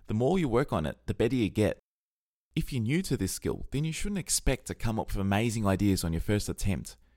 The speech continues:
You need to work on it first. Over time, you'll build up a collection of recordings you can use as starting points for writing your own songs. Each idea could end up in different songs,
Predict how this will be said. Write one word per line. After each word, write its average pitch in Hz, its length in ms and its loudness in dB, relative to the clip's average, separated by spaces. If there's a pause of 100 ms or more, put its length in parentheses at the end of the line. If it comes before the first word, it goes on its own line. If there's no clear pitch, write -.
(120)
You 123 80 -4
need 180 160 0
to - 80 0
work 123 280 0
on 98 100 2
it - 80 -4
first. - 400 -4 (680)
Over 185 220 2
time, 131 300 2
you'll 101 100 2
build 110 220 4
up 101 100 -2
a 98 60 4
collection 117 440 -2
of 104 140 -2
recordings 92 580 0
you 101 60 -2
can 110 140 -4
use 110 240 0
as - 120 -4
starting 113 440 -2
points 104 340 2
for - 160 -4
writing 98 320 2
your 92 140 2
own 87 160 2
songs. - 520 -2 (840)
Each - 220 -2
idea 131 340 2
could - 260 0
end 123 180 0
up 104 140 -2
in 90 120 0
different 107 320 -2
songs, 95 480 -2